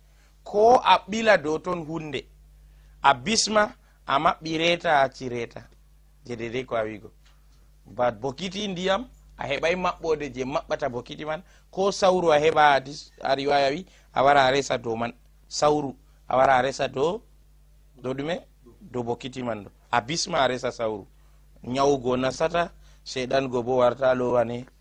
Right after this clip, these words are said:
hunde feere. Ngam shaiɗan waran lowine hunde feere. Nyawu bo jippan nasta hatton. To kanjum ma bokiti man ɗo, to a lowi sauru a bismi he'an. To ha hadisol lo famni en ni,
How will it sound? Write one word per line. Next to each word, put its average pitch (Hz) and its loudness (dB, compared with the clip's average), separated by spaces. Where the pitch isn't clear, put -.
hunde 127 -8
feere. 92 -12
Ngam 156 4
shaiɗan 202 6
waran 233 10
lowine 202 2
hunde 160 -8
feere. 131 -6
Nyawu 196 4
bo 202 4
jippan 185 -2
nasta 160 -8
hatton. - -16
To - -18
kanjum 170 0
ma 170 2
bokiti 147 -4
man 175 -2
ɗo, 208 -2
to - -12
a 127 2
lowi 170 2
sauru 170 -2
a 143 6
bismi 156 -10
he'an. 123 -10
To - -20
ha 131 2
hadisol 143 -4
lo 135 -2
famni 156 0
en 151 -2
ni, 180 -6